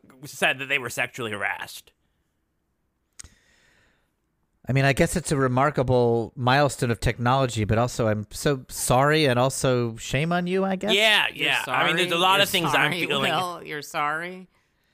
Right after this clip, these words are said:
Speaker 3: You're sorry, Will. You're sorry this happened.
Speaker 2: Yes, yes. I feel empathy for everybody involved in these stories.
Speaker 3: Wow,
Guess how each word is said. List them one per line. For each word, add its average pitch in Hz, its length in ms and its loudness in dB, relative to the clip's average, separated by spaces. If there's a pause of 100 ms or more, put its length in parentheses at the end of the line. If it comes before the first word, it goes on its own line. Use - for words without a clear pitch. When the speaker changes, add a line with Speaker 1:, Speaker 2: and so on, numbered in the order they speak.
Speaker 3:
You're 147 140 -10
sorry, 143 420 -4
Will. 110 240 -10
You're 117 160 -16
sorry 151 340 -6
this 139 200 -14
happened. 147 580 -10 (400)
Speaker 2:
Yes, 214 520 0
yes. 175 360 -2
I 160 100 -2
feel 156 360 -2
empathy 127 380 -2
for 117 260 -2
everybody 113 400 0
involved 104 320 -2
in 101 80 -2
these 101 140 -4
stories. 98 560 -4
Speaker 3:
Wow, 127 440 -10